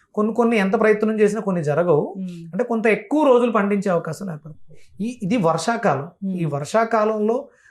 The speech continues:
Speaker 1: మన శరీరంలో ఏదైతే బ్యాక్టీరియాలు, వైరస్లు,
Speaker 2: మ్మ్.
Speaker 1: ఆ, ఇన్ఫెక్షన్స్ ఇలాంటివి వస్తాయో దానికి సంబంధించినటువంటి పదార్థం ఇక్కడ రుచిగా తీసుకుంటాం.
Speaker 2: మ్మ్.
Speaker 1: రుచి,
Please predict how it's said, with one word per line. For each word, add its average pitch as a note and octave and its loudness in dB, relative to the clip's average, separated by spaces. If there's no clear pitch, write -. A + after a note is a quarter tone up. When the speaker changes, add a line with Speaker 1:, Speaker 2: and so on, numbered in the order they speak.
Speaker 1:
మన D#3+ 0
శరీరంలో A3 2
ఏదైతే F#3 0
బ్యాక్టీరియాలు, D#3+ -2
వైరస్లు, D#3+ -2
Speaker 2:
మ్మ్. F3 -4
Speaker 1:
ఆ, D#3 -4
ఇన్ఫెక్షన్స్ F3+ 0
ఇలాంటివి D#3+ -2
వస్తాయో D#3 -10
దానికి A3 0
సంబంధించినటువంటి G3+ 0
పదార్థం D3+ -2
ఇక్కడ D#3 0
రుచిగా E3+ 2
తీసుకుంటాం. F#3+ -4
Speaker 2:
మ్మ్. E3 -10
Speaker 1:
రుచి, F3+ -2